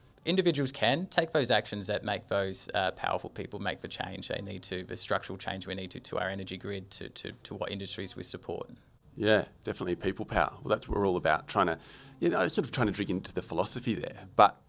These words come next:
Speaker 2: you know, you and I, I think, are aligned in, in terms of wanting to make that shift. But at the same time, I, I have this sort of personal paradox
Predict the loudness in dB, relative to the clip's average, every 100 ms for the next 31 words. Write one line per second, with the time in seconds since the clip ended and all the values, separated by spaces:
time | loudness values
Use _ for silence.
0 | -2 0 2 4 4 6 4 2 -2 0
1 | 4 6 4 2 -2 -4 -6 -4 -2 -2
2 | -4 -2 0 0 -2 2 2 2 2 0
3 | 2 0 -2 -8 -14 -10 -4 0 2 4
4 | 4 4 2 0 -4 -4 -4 -6 -8 -4
5 | -4 -4 -6 -2 0 0 -4 -8 -10